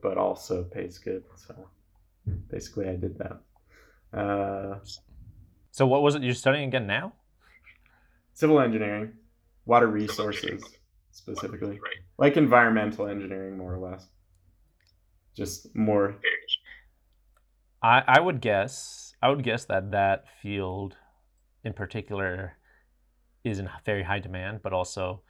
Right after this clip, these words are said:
Speaker 2: has, um, changed a lot, I guess, in how they teach it and how it's, um, um, used in practice. Like, back in the day, like, you know, the s-, the states, like, literally would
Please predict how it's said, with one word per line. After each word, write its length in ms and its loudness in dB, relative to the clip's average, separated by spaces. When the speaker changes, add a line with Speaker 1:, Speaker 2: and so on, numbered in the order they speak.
Speaker 2:
has, 600 -4
um, 440 -8
changed 560 -6
a 60 4
lot, 400 -4
I 100 -2
guess, 180 -6
in 60 -10
how 220 -4
they 140 -6
teach 280 -10
it 80 -2
and 100 -10
how 180 -4
it's, 340 -10
um, 360 -10
um, 540 -10
used 320 -4
in 100 -6
practice. 540 -4
Like, 160 -10
back 200 2
in 60 -6
the 60 -6
day, 200 -4
like, 260 -12
you 120 -8
know, 240 -8
the 80 -8
s-, 200 -12
the 200 -10
states, 400 -8
like, 120 -10
literally 440 -6
would 260 -8